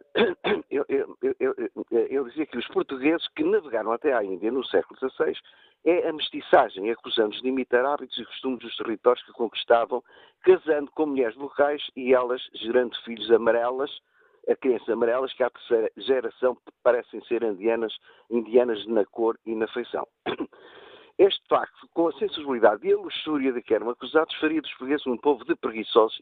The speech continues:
inapto para a conquista e o governo dos territórios colonizados. Eh, Kant, Kant chegou ao ponto de afirmar que a mistura de sangue caracterizava os povos ibéricos por via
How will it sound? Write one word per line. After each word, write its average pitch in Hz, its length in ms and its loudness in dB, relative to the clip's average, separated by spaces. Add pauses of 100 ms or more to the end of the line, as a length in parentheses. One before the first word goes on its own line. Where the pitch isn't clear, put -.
inapto 110 500 2
para 113 180 2
a - 20 -6
conquista - 520 -12
e 107 80 -10
o 90 80 -14
governo 107 280 -2
dos 90 160 -16
territórios - 580 -2
colonizados. 101 720 -6 (1120)
Eh, 135 600 4 (720)
Kant, 170 280 4 (540)
Kant 120 260 0 (280)
chegou 135 440 0
ao 131 60 -2
ponto 131 380 -6
de 147 280 -2
afirmar 120 460 0
que 139 140 -4
a - 20 -2
mistura 120 360 -2
de - 120 -20
sangue 101 240 0
caracterizava 117 560 0
os 113 120 -8
povos 90 280 -2
ibéricos 113 420 0
por 107 160 -10
via 123 200 -4